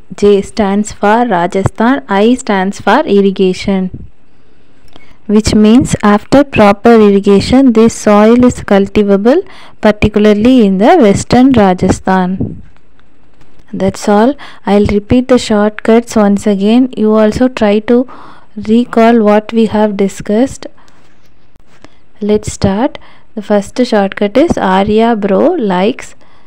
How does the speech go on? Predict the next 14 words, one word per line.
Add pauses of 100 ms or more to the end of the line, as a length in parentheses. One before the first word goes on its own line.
(180)
salsa.
He
said,
"Save
water, (140)
fastly
human." (2250)
Second
one
is
Kajol's (120)
car (400)
went
to